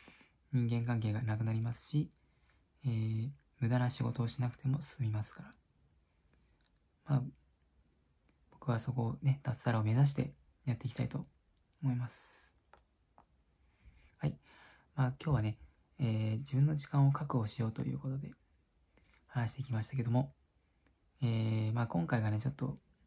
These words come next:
まあ、ありきたりなことしか言えなかったんですけども、まあ、次回からね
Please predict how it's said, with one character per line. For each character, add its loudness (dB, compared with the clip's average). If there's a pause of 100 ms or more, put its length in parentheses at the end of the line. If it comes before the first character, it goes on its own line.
(300)
ま 2
あ、 2
あ 2
り 2
き -12
た 0
り 6
な 6
こ -4
と -2
し -4
か 0
言 2
え 2
な 2
か 0
っ -4
た -2
ん 2
で 0
す -8
け -2
ど 2
も、 2 (1120)
ま 4
あ、 -2 (240)
次 -20
回 2
か -2
ら 0
ね 0